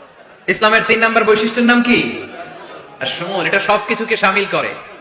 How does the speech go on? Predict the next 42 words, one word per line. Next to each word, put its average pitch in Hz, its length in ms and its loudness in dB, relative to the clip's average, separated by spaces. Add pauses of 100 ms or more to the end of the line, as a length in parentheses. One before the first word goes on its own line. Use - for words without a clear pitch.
(200)
সবকিছুকে 240 720 4
অন্তর্ভুক্ত 214 540 0
করে। 156 340 2 (320)
এখানে 196 260 2
ভাগাভাগি 208 460 4
করা 190 220 4
যায় 160 60 2
না। - 320 0 (540)
ইসলাম 202 280 0
ভাগাভাগি 208 400 6
করে 214 180 4
মানা 208 220 4
যায়? 185 260 4 (840)
অনেকে 220 300 2
এটা 208 160 2
করে 190 160 -2
যে 170 100 0
মসজিদ 226 400 0
আল্লাহর 214 440 4
আর 160 80 2
দুনিয়া 208 360 4
আমার, 160 200 2 (1200)
আছে 170 200 2
না 196 80 6
নাই? 175 180 4 (880)
এই 196 160 2
কোরআনের 208 360 4
ভেতর 208 260 2
থেকে 208 180 0
নরম 196 300 2
নরম 233 280 2
যা 208 180 4
পায় 202 220 4
ওগুলা 190 220 2
মানে, 170 200 0 (800)
গরম 214 320 4
কথা 208 200 4
মানে 190 240 4
না, 170 80 6
আছে 170 140 4
না 202 100 6
নাই? 160 160 4